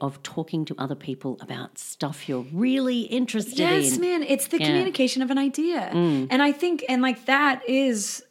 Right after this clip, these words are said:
Speaker 2: w-, where ideally I'm trying to go with comedy is that, like, if I can, in an entertaining and fun way, connect to the people I'm talking to and plant a few ideas in their heads,
Speaker 1: Yeah, yeah.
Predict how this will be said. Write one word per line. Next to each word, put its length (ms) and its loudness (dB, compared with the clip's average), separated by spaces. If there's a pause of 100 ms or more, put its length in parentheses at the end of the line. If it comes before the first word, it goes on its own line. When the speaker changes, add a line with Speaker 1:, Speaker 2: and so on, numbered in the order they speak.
(480)
Speaker 2:
w-, 300 -6
where 360 2
ideally 480 2
I'm 140 -4
trying 240 -4
to 60 -4
go 200 -2
with 180 -4
comedy 440 0
is 140 -2
that, 440 -4
like, 400 -4 (140)
if 220 -2
I 300 6
can, 440 -4
in 100 -6
an 220 -6
entertaining 520 -4
and 120 -6
fun 420 -4
way, 320 -4
connect 360 -4
to 80 -12
the 80 -8
people 280 -8
I'm 100 -6
talking 400 -6
to 140 -10
and 180 -8
plant 300 -8
a 60 -12
few 220 -6
ideas 460 -4
in 100 -8
their 160 -10
heads, 440 -8
Speaker 1:
Yeah, 160 0
yeah. 260 0